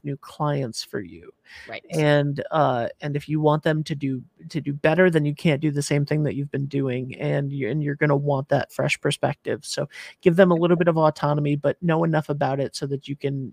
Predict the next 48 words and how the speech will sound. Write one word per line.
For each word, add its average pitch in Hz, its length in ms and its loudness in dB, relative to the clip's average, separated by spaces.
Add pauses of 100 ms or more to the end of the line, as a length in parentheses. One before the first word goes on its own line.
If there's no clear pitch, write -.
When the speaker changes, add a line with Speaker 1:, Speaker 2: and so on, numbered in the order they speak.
Speaker 1:
you 151 140 -4
can 143 160 -4
dictate 143 500 -2
what 143 180 -2
it 127 120 -8
looks 147 200 -6
like. 143 200 -2
'Cause 147 160 -4
after 156 280 0
all, 147 200 4
at 139 80 -2
the 135 120 -8
end 147 120 0
of 143 40 0
the 147 60 0
day, 139 200 2
it's 131 140 -4
your 143 140 2
brand. 107 500 -8 (380)
Speaker 2:
Yep. 196 220 -2
Speaker 1:
So, - 100 -4 (600)
Speaker 2:
And 185 100 -4
I 190 80 2
would 214 140 -2
Speaker 1:
uh, 208 60 -4
Speaker 2:
say, 175 440 -2
um, 151 560 -6 (160)
if - 140 -12
you're 180 140 2
a 170 40 0
parent, 170 500 -4
look 170 140 -6
at 165 60 0
it - 120 -2
from 160 140 -8
a 151 80 -6
parent 151 320 -6
perspective 190 800 -6 (420)
of 151 600 -2
this 156 180 -6
is 170 140 -4
when 180 180 2
you're 175 140 0
ki-, - 240 -10
you're 175 120 -4
teaching 202 540 -4
your 170 160 -2
kid 165 560 0